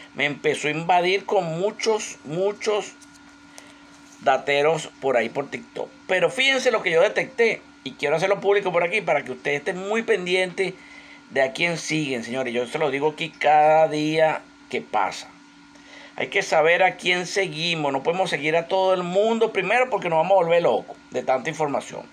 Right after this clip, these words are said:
Si este me dice el Milan, el otro me dice el Arsenal, el otro me dice que el City empata, el otro me dice que el City gana,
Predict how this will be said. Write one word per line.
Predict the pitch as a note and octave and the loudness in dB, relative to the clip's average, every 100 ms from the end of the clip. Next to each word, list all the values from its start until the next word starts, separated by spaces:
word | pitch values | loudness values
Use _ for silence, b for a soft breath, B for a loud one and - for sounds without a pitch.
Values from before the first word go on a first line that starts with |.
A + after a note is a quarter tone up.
| - - - - - - - B B B | -20 -20 -20 -20 -20 -20 -20 B B B
Si | - D3+ | -2 0
este | D3 G3 | 2 2
me | F3+ | 2
dice | E3 D#3 | 2 2
el | F3 | 0
Milan, | F3 A#3 C4 A#3+ G3 | 0 0 2 2 2
el | E3 | 0
otro | F3+ | 0
me | F#3+ | 0
dice | F3 D#3+ F3+ | 0 0 2
el | F3+ | 4
Arsenal, | A#3 A3+ A#3+ G#3+ G#3 | 4 4 2 2 2
el | E3 | 0
otro | - F3 | 0 -2
me | E3+ | 0
dice | D#3 E3+ - | -2 -2 -2
que | |
el | D#3 | -2
City | - E3 F#3+ | -2 -2 -2
empata, | E3+ G3+ G3+ | 2 4 4
el | F#3 | 2
otro | D#3+ F3 | 2 0
me | F3 | 0
dice | D#3 F3 | -2 -2
que | |
el | D#3 D#3+ | -4 -4
City | D3+ F3+ D#3+ | -4 -4 0
gana, | F#3 F#3 F3+ | 2 2 0